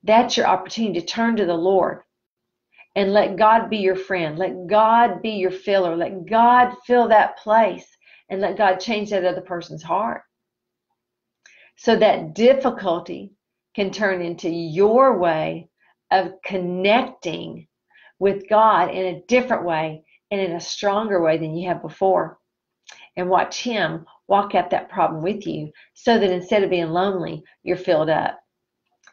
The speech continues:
Instead of feeling like you don't have any friends, God becomes your friend.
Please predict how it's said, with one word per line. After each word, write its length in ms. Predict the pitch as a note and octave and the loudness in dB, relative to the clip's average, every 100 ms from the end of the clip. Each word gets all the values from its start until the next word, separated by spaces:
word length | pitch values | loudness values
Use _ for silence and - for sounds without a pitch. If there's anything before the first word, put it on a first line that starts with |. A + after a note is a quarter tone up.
| _ - | _ -6
Instead 340 | F#3+ F#3+ A3 G3+ | -4 0 2 2
of 120 | G3 | 2
feeling 240 | A3+ G3+ | 2 2
like 200 | F3+ F3 | 2 0
you 80 | G3 | 0
don't 80 | G3 | 0
have 80 | E3 | -2
any 120 | D#3+ | -6
friends, 560 | - F#3 E3 D#3 D#3 _ - _ D#3 | -4 -4 -2 -6 -10 _ -20 _ 0
God 280 | F#3+ F#3+ | 2 2
becomes 320 | - F#3 D#3+ D3+ | 0 -8 -10 -10
your 100 | D3 | -14
friend. 420 | E3 D#3+ D3+ | -12 -10 -10